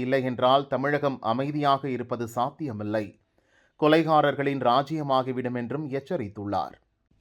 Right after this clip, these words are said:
மேற்கு திசை காற்று வேக மாறுபாடு காரணமாக தமிழகம் மற்றும் புதுச்சேரி பகுதிகளில் பதிமூன்றாம் தேதி வரை இடி மின்னலுடன் மிதமான மழை பெய்ய வாய்ப்புள்ளதாக சென்னை வானிலை ஆய்வு மையம் தெரிவித்துள்ளது.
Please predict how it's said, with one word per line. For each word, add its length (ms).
மேற்கு 340
திசை 340
காற்று 400
வேக 360
மாறுபாடு 480
காரணமாக 720
தமிழகம் 540
மற்றும் 280
புதுச்சேரி 540
பகுதிகளில் 640
பதிமூன்றாம் 640
தேதி 220
வரை 240
இடி 220
மின்னலுடன் 600
மிதமான 460
மழை 300
பெய்ய 300
வாய்ப்புள்ளதாக 840
சென்னை 400
வானிலை 360
ஆய்வு 420
மையம் 320
தெரிவித்துள்ளது. 680